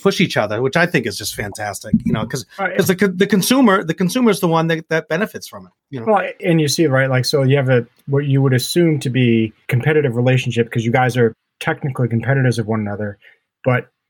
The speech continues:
Speaker 2: the reason, in my opinion, outside of the fantastic beer, the reason that, that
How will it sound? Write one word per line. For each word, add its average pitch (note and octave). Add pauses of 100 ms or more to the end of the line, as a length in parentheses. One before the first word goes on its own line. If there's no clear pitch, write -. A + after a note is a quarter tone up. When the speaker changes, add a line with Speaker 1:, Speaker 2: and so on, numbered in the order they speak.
(160)
Speaker 2:
the D3
reason, E3+
in C#3+
my C#3+
opinion, C#3
outside D#3
of C3+
the B2
fantastic A#2+
beer, B2
the A#2
reason C3
that, A#2
that A#2